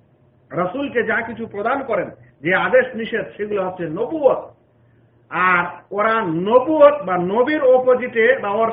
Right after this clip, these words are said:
সাথে সাথে একটা জিনিস বের করেছে যে নবীর যেমন নবুয়ত হয়,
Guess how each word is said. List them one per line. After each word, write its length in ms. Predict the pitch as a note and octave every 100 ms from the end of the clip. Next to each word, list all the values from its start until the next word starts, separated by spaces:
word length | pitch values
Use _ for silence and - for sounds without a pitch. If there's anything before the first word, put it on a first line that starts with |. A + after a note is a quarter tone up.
| A3+
সাথে 180 | A#3+ B3
সাথে 240 | A3+ G#3+ G#3
একটা 240 | G3+ F#3+
জিনিস 360 | F3+ G3+ F#3 D#3+
বের 180 | F3+ F3+
করেছে 400 | G#3 G#3+ A3+ C#4 C#4+ C#4+ - -
যে 80 | E3+
নবীর 440 | G3+ B3 E4+ D4+
যেমন 280 | C#4+ C#4+ B3+
নবুয়ত 560 | A#3+ C4+ E4 D#4 - G#3
হয়, 400 | G3+ B3 D#4